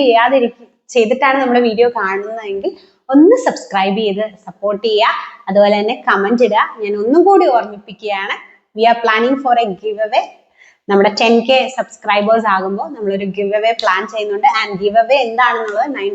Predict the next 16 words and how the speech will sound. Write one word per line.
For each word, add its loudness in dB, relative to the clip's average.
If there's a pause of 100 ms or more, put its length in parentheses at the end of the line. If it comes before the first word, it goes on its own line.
പോയിന്റ് -6 (180)
ഫൈവ് 2 (100)
കെ 4 (140)
ആകുമ്പോൾ -2 (380)
നമ്മൾ 0
ഉറപ്പായിട്ടും 0 (140)
ഒരു -4 (140)
ലോങ് -2
വീഡിയോ -4 (100)
ചെയ്യുന്നതായിരിക്കും. 0 (540)
ഗിവ് 4
അവേക്കുള്ള 4 (100)
ആൾക്കാരെ 0
നമ്മൾ -4 (100)
സെലക്ട് 0
ചെയ്യുന്നത് 0